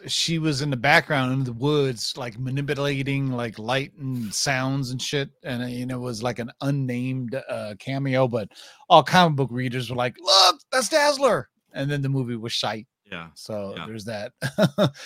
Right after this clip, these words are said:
Speaker 1: So number one on the list is X-Men number one thirty from nineteen eighty,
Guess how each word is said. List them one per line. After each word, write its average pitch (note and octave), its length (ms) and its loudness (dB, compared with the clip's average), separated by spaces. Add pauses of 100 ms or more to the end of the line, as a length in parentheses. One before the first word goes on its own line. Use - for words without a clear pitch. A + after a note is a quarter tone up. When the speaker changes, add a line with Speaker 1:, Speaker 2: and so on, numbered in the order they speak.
(260)
Speaker 1:
So D#3+ 320 6
number G#3+ 260 4
one A3+ 180 4
on G3 60 0
the G3 40 2
list G#3 400 2
is E3 280 -2
X-Men F#3 440 0
number D3 380 0
one G3 420 -2
thirty D#3 520 2
from G2+ 180 -12
nineteen D3+ 280 -8
eighty, A#2+ 400 -8